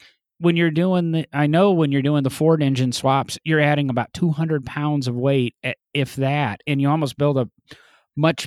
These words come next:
better balanced car with three hundred and four hundred horsepower. There's body kits available to make this look like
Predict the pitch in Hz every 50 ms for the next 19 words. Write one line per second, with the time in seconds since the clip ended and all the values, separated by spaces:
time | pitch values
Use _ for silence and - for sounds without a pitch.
0 | - 131 147 151 156 147 127 120 127 123 120 131 156 156 151 139 - - - -
1 | - - 147 170 - - 120 90 - - - - 135 120 - - - - - 156
2 | 160 156 139 123 147 131 123 117 107 110 104 104 - 139 123 113 - 120 113 110
3 | 104 95 104 113 101 98 - - - - 101 - - - _ _ _ _ _ _
4 | _ _ _ _ _ _ _ - 135 139 139 131 120 127 135 135 151 156 156 151
5 | 139 - - 139 120 - - 127 117 127 131 135 131 123 123 123 127 123 120 127
6 | 135 131 - - 139 127 - - - - _ 139 135 139 135 131 - 139 127 123
7 | 123 123 -